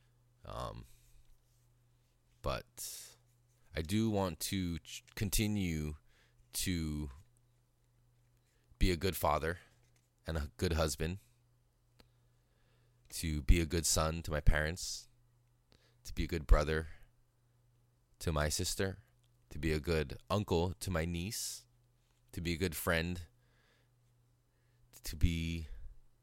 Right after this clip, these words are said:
a good hula brother, and to be a good example, basically, for my kids especially, because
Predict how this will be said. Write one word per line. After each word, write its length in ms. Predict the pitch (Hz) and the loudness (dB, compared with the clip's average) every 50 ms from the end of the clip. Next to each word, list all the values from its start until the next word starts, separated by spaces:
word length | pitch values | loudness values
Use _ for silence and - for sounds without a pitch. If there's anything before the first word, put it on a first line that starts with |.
| - - | -14 -14
a 60 | 78 | -12
good 440 | 78 - 85 80 76 76 76 73 69 | -6 -2 -2 0 0 0 -2 -2 -4
hula 340 | - - - 104 95 87 87 | -4 0 0 0 2 0 2
brother, 460 | 73 90 85 80 76 85 85 95 98 - - - - _ _ _ _ _ _ _ _ _ _ _ _ _ _ _ _ _ _ _ _ _ _ _ _ _ _ _ _ _ _ _ _ _ _ _ _ _ - - | 2 2 2 2 0 -2 -4 -4 -8 -12 -18 -20 -20 _ _ _ _ _ _ _ _ _ _ _ _ _ _ _ _ _ _ _ _ _ _ _ _ _ _ _ _ _ _ _ _ _ _ _ _ _ -12 -8
and 240 | 73 80 76 80 | -6 -6 -6 -4
to 100 | - - | -2 0
be 120 | 78 101 98 | 2 2 2
a 40 | 85 | 4
good 140 | 98 95 | 2 2
example, 460 | 92 85 80 87 85 90 98 - 85 71 | 2 2 2 4 4 4 4 4 -2 -2
basically, 560 | 64 78 78 - - 78 - - 78 76 73 | -2 -2 -2 -2 -4 -6 -6 -4 -4 -4 -4
for 500 | - - - 82 78 76 76 76 71 - - | -6 -6 -4 -2 -2 0 0 0 -2 -4 -6
my 280 | - 76 82 82 90 95 | -10 -6 -2 0 0 0
kids 460 | 87 - - 85 78 76 71 - - - | 0 0 -2 -2 -2 -2 -4 -6 -6 -6
especially, 680 | - - - - 92 87 - - 71 69 69 67 65 - - _ _ _ _ _ - - | -6 -6 -2 -2 -2 -4 -4 -6 -6 -8 -8 -8 -10 -14 -20 _ _ _ _ _ -20 -18
because 840 | - - - 76 71 73 71 - - - - - - - - - | -14 -8 -6 -6 -4 -6 -8 -8 -10 -12 -12 -12 -14 -16 -18 -20